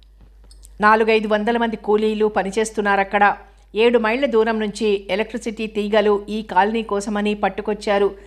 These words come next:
లారీలు, ట్రక్కులు, జీపులు విరామం లేకుండా తిరుగుతూ ఉంటాయి.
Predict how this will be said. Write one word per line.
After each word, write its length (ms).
లారీలు, 500
ట్రక్కులు, 540
జీపులు 600
విరామం 400
లేకుండా 380
తిరుగుతూ 420
ఉంటాయి. 460